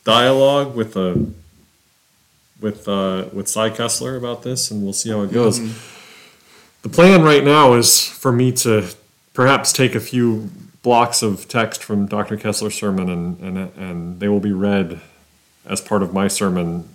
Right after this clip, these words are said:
Speaker 2: Yeah.
Speaker 1: and we'll be in dialogue with them, and so we'll see how that all goes.
Speaker 2: Mm-hmm. Yeah,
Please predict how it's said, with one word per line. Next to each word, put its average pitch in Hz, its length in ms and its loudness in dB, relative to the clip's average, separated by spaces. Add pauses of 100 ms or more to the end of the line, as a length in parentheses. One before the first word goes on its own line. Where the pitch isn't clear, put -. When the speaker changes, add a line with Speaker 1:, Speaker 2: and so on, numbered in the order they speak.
(360)
Speaker 2:
Yeah. 90 160 -10 (260)
Speaker 1:
and 95 200 -4
we'll 92 100 -2
be 92 140 -6
in 90 100 -2
dialogue 85 440 -4
with 92 160 -8
them, 90 200 -4
and 87 180 -6
so - 180 -6
we'll 90 180 -6
see - 180 -8
how 95 140 -6
that 95 160 -6
all 95 140 -4
goes. 101 480 -10 (200)
Speaker 2:
Mm-hmm. 101 300 -14 (1000)
Yeah, 92 200 -12